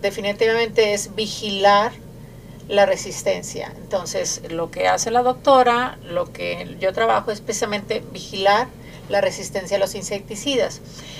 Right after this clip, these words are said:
¿Cuál es la estrategia que hay que seguir una vez que encontramos resistencia a cierto insecticida? Bueno, eh, hay varias estrategias, pero la, la primera estrategia se le llama rotación. Se deben utilizar insecticidas que no estén asociados con el insecticida que se está aplicando.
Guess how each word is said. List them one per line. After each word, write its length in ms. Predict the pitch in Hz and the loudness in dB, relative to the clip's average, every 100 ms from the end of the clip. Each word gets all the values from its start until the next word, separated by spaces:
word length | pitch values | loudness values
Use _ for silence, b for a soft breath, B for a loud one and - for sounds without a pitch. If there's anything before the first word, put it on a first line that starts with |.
| B - | B 6
¿Cuál 160 | 262 | 10
es 80 | 302 | 10
la 80 | 294 | 8
estrategia 680 | 277 262 247 277 294 233 202 | 4 2 6 4 4 0 0
que 100 | 233 | -2
hay 80 | 190 | -2
que 140 | 208 | -4
seguir 420 | - 208 226 214 | -4 -4 0 0
una 220 | 196 202 208 | 0 2 2
vez 180 | 202 | 2
que 100 | - | -2
encontramos 460 | 202 196 180 196 202 | -2 -2 0 0 2
resistencia 600 | 196 196 - 196 185 214 | 0 -4 -4 -4 -2 -2
a 20 | |
cierto 320 | 196 202 185 196 | -2 -2 -4 -6
insecticida? 720 | 175 202 - 180 262 214 - B B B B - | -6 -8 -10 -6 -2 -2 -2 B B B B -2
Bueno, 360 | 202 190 190 - - | 2 2 0 -8 -4
eh, 280 | 190 185 - | 0 0 0
hay 220 | - 214 214 - | 4 4 4 4
varias 300 | 233 311 339 | 4 4 2
estrategias, 640 | - 277 247 208 233 226 | 0 2 2 2 0 0
pero 140 | 220 | 0
la, 140 | 196 185 | 2 0
la 240 | 214 196 | 0 -2
primera 260 | - 208 254 | -2 -2 0
estrategia 640 | - 262 226 220 240 240 | 2 4 2 2 0 0
se 160 | 233 | -2
le 80 | 190 | -2
llama 240 | 185 185 202 | -2 2 4
rotación. 720 | 202 190 196 - 190 175 - - - - - - - - - - - - - - - B B B B | 6 4 0 -6 -4 -4 -6 -14 -18 -18 -18 -18 -18 -18 -16 -16 -18 -16 -16 -14 -14 B B B B
Se 160 | - 240 | 8 10
deben 220 | 254 285 | 12 8
utilizar 400 | 262 220 262 220 | 2 2 4 4
insecticidas 1040 | 254 - 233 - - - 285 277 220 - | 2 2 0 0 -2 0 4 6 4 4
que 120 | - | 0
no 60 | 196 | 0
estén 240 | - 214 | -2 0
asociados 960 | 214 220 202 - 220 233 220 208 233 - | 0 -2 -2 2 6 6 6 2 0 -2
con 220 | - 196 | 0 0
el 120 | 190 | -2
insecticida 760 | 180 202 190 - - 254 214 208 | -4 -6 -8 -8 -4 2 4 2
que 100 | 190 | -2
se 120 | - | -6
está 200 | - 180 | -4 -4
aplicando. 640 | - 165 - 190 - - | -4 -10 -4 -4 -4 -14